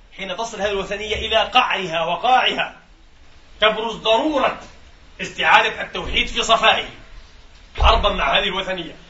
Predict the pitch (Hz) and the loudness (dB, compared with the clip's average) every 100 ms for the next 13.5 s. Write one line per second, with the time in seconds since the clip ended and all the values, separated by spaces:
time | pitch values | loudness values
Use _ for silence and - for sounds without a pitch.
0 | - - - 165 175 190 214 190 180 202 | -18 -12 -4 0 2 2 0 0 -2 -6
1 | 175 180 175 165 190 214 202 - - - | -8 -8 -10 -12 -12 -8 -8 -8 -14 -14
2 | 247 254 - - - - - - 190 247 | -12 -12 -12 -14 -16 -18 -20 -12 -4 -2
3 | 247 208 185 226 175 185 170 190 170 190 | -2 -4 -8 -4 -2 -2 -2 -2 2 2
4 | 185 175 - - - - 285 233 190 247 | 2 -2 -6 -10 -8 -4 -2 0 4 4
5 | - 214 208 233 - - - - - - | 4 4 8 6 4 -6 -20 -20 -20 -20
6 | - - 170 170 - 202 185 190 190 170 | -18 -8 -4 -4 -4 -6 -4 -2 -4 -4
7 | 170 147 156 170 247 240 - - - - | -6 -8 -6 -4 -2 -4 -8 -20 -20 -8
8 | 175 220 202 - - 226 208 214 202 180 | -4 -2 -4 -8 -4 -4 -2 -4 -6 -8
9 | 175 170 208 233 - 196 208 247 247 233 | -8 -8 -8 -8 -4 -2 0 2 0 0
10 | 208 185 262 269 285 - - - - - | -2 0 -2 -2 -4 -6 -12 -20 -20 -20
11 | - 156 170 226 277 - 220 233 - - | -20 -4 4 4 4 0 2 4 4 0
12 | - - - - - - - - 208 202 | -16 -20 -20 -20 -20 -20 -20 -14 -10 -6
13 | 180 170 208 226 226 | -6 -4 -4 -4 -6